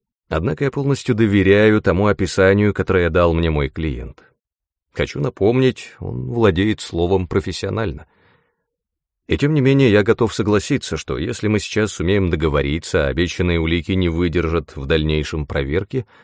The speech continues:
условия нашего соглашения будут пересмотрены». «Не пересмотрены, а полностью аннулированы», возразил Ноллс. «Я это имею в виду», пожал плечами Круз. «Хорошо.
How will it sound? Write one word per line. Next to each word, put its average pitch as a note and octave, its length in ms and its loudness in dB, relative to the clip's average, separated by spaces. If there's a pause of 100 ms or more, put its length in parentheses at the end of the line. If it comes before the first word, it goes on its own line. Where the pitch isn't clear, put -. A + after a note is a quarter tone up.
(800)
условия C3 400 0
нашего A#2 320 2
соглашения F2+ 600 0
будут D#2 300 -4
пересмотрены». - 680 -10 (1500)
«Не A2+ 180 2
пересмотрены, F#2 960 0
а C#2+ 60 -2
полностью F#2+ 540 2
аннулированы», F#2 720 0 (320)
возразил F2 460 2
Ноллс. A#1 420 -12 (1040)
«Я - 140 -4
это C#3+ 340 -2
имею C3 260 0
в A#1+ 60 -10
виду», - 280 -16 (120)
пожал A2 260 2
плечами F2 420 -6
Круз. - 380 -16 (1400)
«Хорошо. - 720 -6